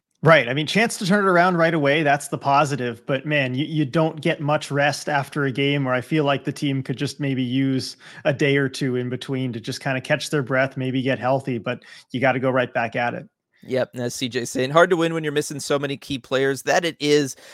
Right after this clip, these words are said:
Speaker 2: Lindsay, though, looking on the bright side, if the pattern follows, the Kraken will start January twenty twenty-five with a ten-game win streak. That's right. E-, every year, R J, the Kraken will just start a new year and, and increase that winning streak one game longer.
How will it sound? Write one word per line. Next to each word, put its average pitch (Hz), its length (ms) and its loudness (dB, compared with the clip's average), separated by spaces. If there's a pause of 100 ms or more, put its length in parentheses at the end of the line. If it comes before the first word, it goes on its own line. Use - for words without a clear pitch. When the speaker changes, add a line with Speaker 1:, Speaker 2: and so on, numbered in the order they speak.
(320)
Speaker 2:
Lindsay, 233 360 2
though, 175 160 8
looking 165 260 2
on 170 60 2
the 160 80 -4
bright 165 280 6
side, 147 220 4
if 139 80 -8
the - 80 -8
pattern 208 380 4
follows, 190 400 2
the 160 100 -6
Kraken 208 340 2
will 180 80 -4
start 185 320 0
January 214 600 0
twenty 233 340 -4
twenty-five 214 600 -4
with 202 100 -6
a 160 60 -6
ten-game 214 680 -4
win 127 220 -8
streak. 120 320 -10
That's 156 200 -6
right. 175 200 4
E-, 143 140 0 (100)
every 196 380 0
year, 190 260 0
R 135 160 0
J, 123 260 -4
the 127 180 -8 (120)
Kraken 156 280 0
will 151 80 -6
just 143 160 -10
start 160 260 -2
a 151 40 -8
new 143 160 -8
year 143 300 -4
and, 127 220 -10
and 127 120 -4
increase 160 420 -10
that 143 220 0
winning 143 240 -4
streak 127 320 -12
one 131 260 -4
game 143 240 -4
longer. 131 440 -10